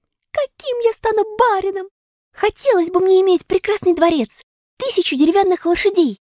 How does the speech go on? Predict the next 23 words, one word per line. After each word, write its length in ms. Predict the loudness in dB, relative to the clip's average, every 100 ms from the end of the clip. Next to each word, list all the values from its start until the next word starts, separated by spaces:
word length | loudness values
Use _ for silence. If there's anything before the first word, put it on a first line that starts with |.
| _ _ -2
тысяча 320 | 0 -2 -4
конюшен, 640 | 0 2 2 0 -4 -10 -14 _ _ -6
целый 440 | -2 0 2 0 0
погреб 440 | 0 0 0 -4 -2
напитков 580 | -2 0 -4 -4 -2
и 20 | 0
ликеров 440 | 2 0 0 -4 -6 -4
и 80 | -4
шкафы 480 | -2 -2 0 0
с 80 | -2
пирожными, 800 | -4 0 0 0 -2 -4 -4 -6
конфетами, 800 | -2 -2 -2 -6 -4 -2 -2 -2 _
тортами, 500 | 2 2 -2 -4 -4
сдобными 500 | -2 -2 0 0 -2
хлебами, 840 | -2 -4 -2 2 4 4 0 -2 -10 _ _ _ _ -2
марципаном 800 | 0 0 -4 0 4 4 2 -2 -4
и 80 | 0
бисквитами 680 | 2 0 -2 -2 0 2
со 160 | 0 -2
сливками». 560 | 0 -2 -2 -6 -10 -12 _ _ _ _ _ _ _ _ _ -10
Рассуждая 640 | -8 -6 -8 -6 -6 -6
таким 360 | -8 -10 -6 -2
образом, 500 | 0 0 -2 -6